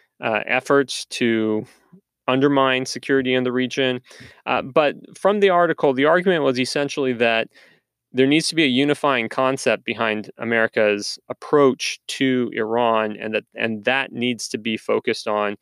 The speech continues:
changing the government there, since the I-, regime of the Ayatollahs is more or less the main sticking point, more or less the regime that has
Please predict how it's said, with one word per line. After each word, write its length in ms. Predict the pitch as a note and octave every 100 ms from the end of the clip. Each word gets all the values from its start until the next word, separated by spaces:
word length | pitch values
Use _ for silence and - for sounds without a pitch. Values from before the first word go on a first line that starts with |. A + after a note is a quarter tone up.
| _ -
changing 380 | C#3 C3+ C3
the 80 | C3+
government 540 | A2 G#2+ G#2 G#2+ G2+ G#2+
there, 320 | G#2 G#2 G#2 _ _
since 300 | - A#2+ A2
the 120 | A#2
I-, 220 | A2+ A2+ A2+
regime 440 | A#2+ A#2 G#2 B2
of 80 | C3
the 80 | A#2+
Ayatollahs 760 | A2+ G#2+ G#2+ - G#2+ G#2+ G2+ -
is 400 | A2+ G#2 G2+ - _ -
more 240 | E3 F#3
or 60 | D3+
less 240 | A#2 -
the 80 | -
main 240 | A2+ G#2+
sticking 400 | - - A2+ A2+
point, 340 | - A2+ G#2+ G2+
more 340 | A#2+ C3+ D3
or 60 | C3+
less 300 | A2+ A2 -
the 140 | A#2
regime 580 | G#2+ G#2 G#2+ G#2 G#2 G#2 - - _ _
that 240 | A2+ G#2 -
has 540 | A2+ G#2 G2 G2+ -